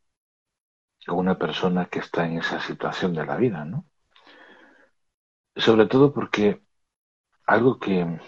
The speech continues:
que a veces puede ser impactante, y los que más o menos hemos, eh,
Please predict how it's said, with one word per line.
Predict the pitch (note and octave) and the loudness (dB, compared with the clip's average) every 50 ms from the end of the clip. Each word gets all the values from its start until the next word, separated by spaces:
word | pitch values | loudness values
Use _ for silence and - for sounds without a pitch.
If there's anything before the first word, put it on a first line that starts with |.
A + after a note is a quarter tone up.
| - - - _ _ _ _ _ _ - | -20 -20 -20 _ _ _ _ _ _ -6
que | - | -4
a | F2+ | -2
veces | F#2+ G#2 A#2 G#2 F#2 F#2 | -2 -2 -2 -4 -8 -4
puede | - G#2+ G2+ F#2 | 0 0 0 2
ser | - F2+ | 2 -2
impactante, | F2+ E2+ D#2 - D#2 - - - - G2 F#2+ E2 - - - - _ _ _ _ _ _ _ _ _ _ _ _ _ _ _ _ _ _ _ _ _ _ _ _ - | -2 -2 -2 -4 -6 -6 -6 -6 -4 -2 -2 -4 -6 -10 -18 -20 _ _ _ _ _ _ _ _ _ _ _ _ _ _ _ _ _ _ _ _ _ _ _ _ -14
y | - F2 E2+ E2 D#2 | -10 -8 -6 -4 -4
los | D#2+ E2 E2 - - - | -4 -4 -4 -6 -6 -10
que | - - F2 E2+ | -8 -6 -6 -4
más | E2 E2 E2 E2+ F#2 G2 - - - | -4 -4 -2 -2 -2 -2 -4 -4 -4
o | G#2 | -2
menos | F#2+ F#2+ F#2+ G#2 A2+ A2+ G2+ F2 E2+ E2+ - - | -2 0 0 0 0 0 0 -2 -4 -4 -6 -4
hemos, | F2 F2 E2 E2+ E2+ E2 E2 E2 - - - - _ _ - - - - - - - - - - - _ _ _ _ - | -4 -4 -2 -4 -4 -4 -6 -6 -8 -10 -10 -12 _ _ -20 -20 -20 -20 -20 -20 -20 -20 -20 -20 -20 _ _ _ _ -14
eh, | D#3+ - D#2+ D#2+ - D#3 - | -10 -8 -6 -6 -6 -8 -8